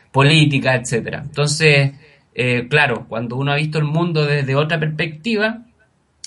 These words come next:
eso te hace estar un poquito fuera de la caja, como dicen los gringos. Y, y claro, vuelves y te sientas con tus amigos y te das cuenta que ellos siguen hablando de las mismas cosas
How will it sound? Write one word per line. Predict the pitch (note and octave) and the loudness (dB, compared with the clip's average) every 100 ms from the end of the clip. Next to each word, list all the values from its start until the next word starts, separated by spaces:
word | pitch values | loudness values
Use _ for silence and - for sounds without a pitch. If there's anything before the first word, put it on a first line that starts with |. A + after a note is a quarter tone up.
| - | -16
eso | C#3 D3 | -10 -2
te | D3+ | -2
hace | D3+ | 0
estar | D3+ D3+ | -2 -2
un | D3+ | -2
poquito | C#3+ C#3 C#3 D3+ | -2 -2 -4 -2
fuera | D3 C#3+ | 0 2
de | C#3 | 2
la | B2+ | 2
caja, | C#3 C#3 A#2+ | 0 -2 -4
como | A#2+ A#2+ | -8 -10
dicen | A2+ | -10
los | A2 A2 | -10 -12
gringos. | - F2+ - _ - | -14 -16 -20 _ -10
Y, | B2 A#2+ A#2+ A2+ A2 _ _ - _ _ | -6 -6 -4 -6 -8 _ _ -20 _ _
y | C3 | -8
claro, | C3 C3 A2 | 0 0 0
vuelves | A2+ D#3+ D#3+ F3 F#3+ C#3+ | 0 0 0 -2 -4 -6
y | |
te | C#3 | -6
sientas | C3+ - E3 E3 F#3 | -4 -2 -2 -4 -6
con | F3 D#3+ | -8 -8
tus | D#3+ D#3+ | -4 0
amigos | D#3 F3 F3+ E3+ | 0 0 -2 -2
y | C#3+ C#3 | -4 -4
te | - | 0
das | C#3+ D3+ | 0 2
cuenta | D#3 D#3 D#3 | -2 -2 -2
que | D3+ | -4
ellos | D3 D3+ | -4 -4
siguen | D#3 D#3 D#3+ | -2 0 2
hablando | D3+ D#3 D#3+ E3 | 4 4 2 0
de | D#3 | 0
las | D3 C#3+ | 0 2
mismas | D#3 E3+ F3+ F3+ - | 0 0 -4 -8 -2
cosas | F#3+ F#3 F3 F3+ | -2 2 0 0